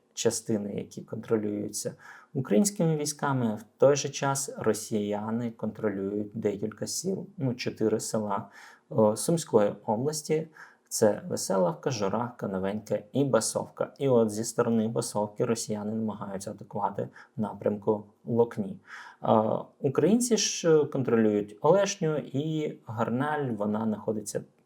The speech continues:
в сірій, так би мовити, зоні, тобто бої тривають за це село. Це там, де якраз таки знаходиться оцей Нікольський Білгородський монастир,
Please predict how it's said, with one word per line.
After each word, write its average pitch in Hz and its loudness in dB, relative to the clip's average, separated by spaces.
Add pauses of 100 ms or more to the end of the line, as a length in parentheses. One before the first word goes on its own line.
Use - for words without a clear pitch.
(100)
в - -18
сірій, 113 2
так 104 -10
би 117 -8
мовити, 107 -4
зоні, 151 -2
тобто 117 -4
бої 104 -2 (300)
тривають 107 -2
за 104 -2 (220)
це 98 -4
село. 98 -2
Це 123 2
там, 107 -6
де 98 -4
якраз - -8
таки - -14
знаходиться 120 -6
оцей - -8 (440)
Нікольський 127 4
Білгородський 110 0
монастир, 104 -6